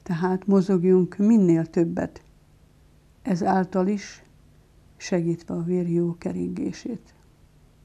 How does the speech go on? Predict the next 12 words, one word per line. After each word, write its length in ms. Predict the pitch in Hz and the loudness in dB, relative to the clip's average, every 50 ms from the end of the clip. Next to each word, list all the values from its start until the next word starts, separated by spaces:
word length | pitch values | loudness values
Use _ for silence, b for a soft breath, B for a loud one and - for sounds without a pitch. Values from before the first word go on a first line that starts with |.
| _ _ _ _ _ _ _ | _ _ _ _ _ _ _
Az 140 | - 208 202 | -4 0 0
egészséges 500 | 269 247 214 202 - - 180 185 170 - | 0 2 0 -2 -2 -4 -4 -4 -6 -2
levegő 380 | - 196 185 190 185 170 175 175 | -2 0 0 0 0 0 0 0
után 360 | 190 202 190 - 185 180 185 | 0 -2 -2 -2 0 0 0
szervezetünknek 1000 | 180 - 202 190 180 180 185 175 175 170 175 185 180 170 165 180 175 185 185 - - _ _ _ b b b b b b _ _ _ _ _ _ _ _ | 0 0 -2 -2 -2 0 -2 -2 -4 -4 -2 -2 -2 0 0 0 -2 -2 -4 -6 -16 _ _ _ b b b b b b _ _ _ _ _ _ _ _
a 160 | - 208 180 170 170 151 - _ _ _ _ _ _ _ _ _ _ _ _ _ _ _ _ _ _ _ _ _ _ _ _ _ _ _ _ _ _ _ _ _ | -10 -6 -6 -6 -6 -8 -10 _ _ _ _ _ _ _ _ _ _ _ _ _ _ _ _ _ _ _ _ _ _ _ _ _ _ _ _ _ _ _ _ _
friss, 520 | - - 202 220 226 - - - - - - _ _ _ _ _ _ _ _ _ _ | -8 -4 -2 -2 -2 -4 -8 -16 -20 -20 -20 _ _ _ _ _ _ _ _ _ _
tiszta 600 | - - 180 180 - - _ - 175 165 165 165 | -6 -6 -6 -6 -6 -14 _ -8 -6 -6 -6 -4
vízre 440 | 165 185 190 180 170 180 170 175 170 | -2 0 0 0 0 -2 -4 -4 -6
van 280 | 170 175 175 170 175 220 185 175 | -6 -6 -6 -6 -6 -6 -6 -4
nagy 260 | 175 175 180 - - _ | -4 -4 -6 -10 -14 _
szüksége. 720 | _ - - - 233 - - - - 254 214 190 196 165 | _ -20 -12 -12 -12 -12 -12 -12 -12 -10 -10 -10 -12 -12